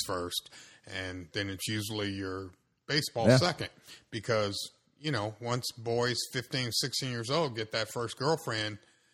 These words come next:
Speaker 1: you know, she becomes more important than school, baseball,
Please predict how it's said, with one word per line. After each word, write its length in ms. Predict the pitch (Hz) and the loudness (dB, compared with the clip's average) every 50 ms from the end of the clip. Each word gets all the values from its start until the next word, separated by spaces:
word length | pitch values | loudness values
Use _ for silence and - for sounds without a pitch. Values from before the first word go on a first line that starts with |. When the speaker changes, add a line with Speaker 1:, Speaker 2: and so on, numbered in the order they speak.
| _ _ _ _ | _ _ _ _
Speaker 1:
you 60 | 110 | -2
know, 200 | 107 110 110 113 - | 0 0 0 -2 -4
she 180 | - - 135 | -6 -6 -6
becomes 420 | 127 127 117 - 123 113 107 98 - | -4 -6 -4 -2 0 0 0 -2 -2
more 200 | 117 113 113 110 | 0 0 0 0
important 420 | 104 - - 117 123 - - 117 | 0 0 2 2 2 0 -2 -6
than 140 | 101 95 - | -8 -6 -6
school, 400 | - - 131 123 123 131 131 127 | -6 -4 -2 0 0 0 0 -2
baseball, 720 | 120 - 110 113 120 - - - 123 123 127 131 135 131 | -2 0 0 0 0 -2 -4 -4 -2 0 0 0 0 -2